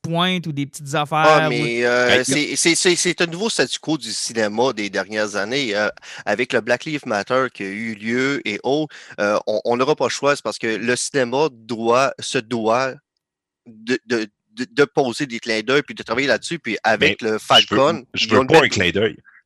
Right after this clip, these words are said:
Speaker 3: Je veux, moi, là, ce que
Speaker 2: Ah,
Speaker 3: je
Speaker 2: je
Speaker 3: veux,
Speaker 2: sais, je
Speaker 3: dans,
Speaker 2: sais, c'est
Speaker 3: dans
Speaker 2: parce que
Speaker 3: l'épisode cinq, là, il y a une scène, tu sais, il y a un personnage qui est amené, je pense, dans le deuxième épisode, le, le, le Black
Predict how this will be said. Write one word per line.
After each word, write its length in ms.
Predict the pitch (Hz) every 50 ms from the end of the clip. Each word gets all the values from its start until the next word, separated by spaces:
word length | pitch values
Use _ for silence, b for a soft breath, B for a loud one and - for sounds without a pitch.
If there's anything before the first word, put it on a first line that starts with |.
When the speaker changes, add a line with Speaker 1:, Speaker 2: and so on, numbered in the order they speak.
| b _
Speaker 3:
Je 120 | - - -
veux, 120 | 101 - -
moi, 220 | 101 98 117 156 170
là, 120 | 131 135
ce 120 | - -
que 80 | - -
Speaker 2:
Ah, 80 | 156 156
Speaker 3:
je 60 | 156
Speaker 2:
je 60 | 165
Speaker 3:
veux, 40 | 135
Speaker 2:
sais, 160 | - 208 202
je 100 | 151 127
Speaker 3:
dans, 80 | 131 104
Speaker 2:
sais, 60 | 98 -
c'est 60 | - -
Speaker 3:
dans 60 | 123
Speaker 2:
parce 80 | 117 120
que 40 | 123
Speaker 3:
l'épisode 320 | 131 123 120 139 131 127
cinq, 300 | - 151 165 196 190 -
là, 80 | 104 101
il 60 | 90
y 40 | 90
a 60 | 87
une 80 | 87
scène, 380 | - - - 110 123 135 135 101
tu 180 | 85 - 120 131
sais, 40 |
il 80 | 110 92 -
y 20 | 104
a 60 | 98
un 60 | 92
personnage 340 | - 104 - - 123 143 -
qui 80 | -
est 140 | 92 85 -
amené, 240 | 90 80 85 95 107
je 80 | - -
pense, 200 | 90 87 90 -
dans 120 | 82 78
le 80 | 76 -
deuxième 280 | 85 98 - 104 98 98
épisode, 340 | 80 - - 95 101 104
le, 100 | 95 80
le, 260 | 80 76 73 71 71 71 -
le 120 | 90 82
Black 420 | 71 73 92 98 95 - - -